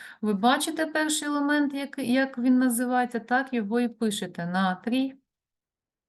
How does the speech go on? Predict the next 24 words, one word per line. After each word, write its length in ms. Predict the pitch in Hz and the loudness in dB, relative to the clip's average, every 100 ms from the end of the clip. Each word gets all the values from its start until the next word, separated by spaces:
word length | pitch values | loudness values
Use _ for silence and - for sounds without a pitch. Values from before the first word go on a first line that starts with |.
| _ _ _ _ _ _ _ _ _ _ _ | _ _ _ _ _ _ _ _ _ _ _
У 100 | - | 0
дужках 540 | 208 233 233 269 254 254 | 4 4 4 4 4 8
нічого, 500 | 233 226 240 202 190 | 6 6 4 4 2
бо 200 | 185 202 | 2 2
він 220 | 226 247 | 6 4
так, 260 | 240 208 - | 4 -4 -8
о, 380 | - 208 196 185 | -6 -2 -2 -4
так, 180 | 175 165 | -2 -2
загубила 500 | 170 180 180 180 175 | -2 -6 -4 -4 -4
букву. 320 | 165 175 - _ - - - - _ _ - | -6 -10 -14 _ -20 -20 -20 -20 _ _ -2
Бо 220 | 202 214 | 2 4
він 240 | 233 269 | 6 6
такий 420 | 254 233 - 240 226 | 6 2 4 6 6
один. 760 | 196 175 180 175 196 240 - _ _ _ _ _ _ _ _ _ _ _ _ _ _ _ _ _ - | 4 0 -4 0 2 0 -2 _ _ _ _ _ _ _ _ _ _ _ _ _ _ _ _ _ 0
А 120 | 233 | 2
друге 380 | 202 254 262 294 | 4 2 2 0
слово 300 | 285 277 254 | -2 -4 -2
буде 320 | 202 208 233 | 0 2 2
оксид. 760 | - 226 226 - 185 170 165 _ _ _ _ _ _ _ _ _ _ _ _ _ _ _ - | 0 -4 -2 -4 -4 -6 -10 _ _ _ _ _ _ _ _ _ _ _ _ _ _ _ -12
Зараз 460 | 180 180 170 170 | -8 -6 -6 -6
я 120 | 185 | -6
розмовляю, 680 | 180 175 185 190 220 247 208 | -4 -4 -4 0 2 2 0
і 160 | - 180 | -4 -8
воно 360 | 180 190 208 | -6 -4 -6